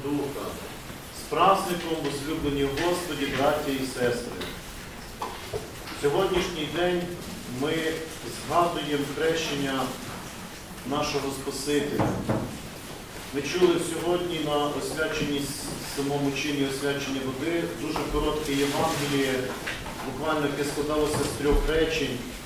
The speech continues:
Це так тільки один раз в році читається таке маленьке Євангеліє, де була сама суть, формула, чого ми зараз подію святкуємо. Ми чули, як на Йордані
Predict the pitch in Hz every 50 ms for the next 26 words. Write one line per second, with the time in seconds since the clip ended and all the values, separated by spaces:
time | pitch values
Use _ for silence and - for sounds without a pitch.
0 | - - 147 139 147 147 143 147 151 156 151 151 151 147 143 147 151 147 143 139
1 | 139 139 - - 123 135 151 160 156 127 101 - 117 110 107 104 - - - -
2 | - - - - - - - - - - - 143 139 135 135 135 - - - -
3 | - - 139 135 131 127 131 131 127 120 - - 117 120 117 120 139 147 147 143
4 | 127 127 123 127 127 123 120 123 117 - 127 135 135 131 131 131 - 135 135 143
5 | 135 135 - - 156 165 170 165 170 165 131 147 156 160 151 143 139 131 131 131
6 | 127 123 - - - - - - - - - - - - - 151 160 165 160 143
7 | - - - - 123 135 139 139 135 135 131 131 - - - - 123 123 127 139
8 | 147 143 135 117 - - - - - - 139 135 127 113 107 - - - - -
9 | - - - - - - - - - - - - - - - - - 123 139 135
10 | 143 165 175 165 160 151 151 151 139 147 147 143 143 143 143 160 160 170 165 165
11 | 151 147